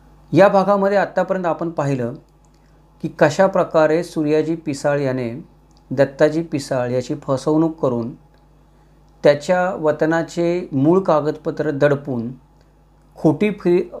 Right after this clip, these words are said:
फरमानं तयार करून आदिलशहानं दिलेली दत्ताजीची देशमुखी अर्धी आपल्या वाट्याला कशी येते अशी कागदपत्र तुळापूरच्या बादशाही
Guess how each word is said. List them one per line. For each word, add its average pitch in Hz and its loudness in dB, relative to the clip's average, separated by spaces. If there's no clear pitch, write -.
फरमानं 156 4
तयार 147 4
करून 135 -6
आदिलशहानं 131 -4
दिलेली 117 -4
दत्ताजीची 185 2
देशमुखी 156 -4
अर्धी 139 2
आपल्या 160 2
वाट्याला 156 2
कशी 160 -2
येते 123 -4
अशी 165 -4
कागदपत्र 139 -2
तुळापूरच्या 170 2
बादशाही 139 0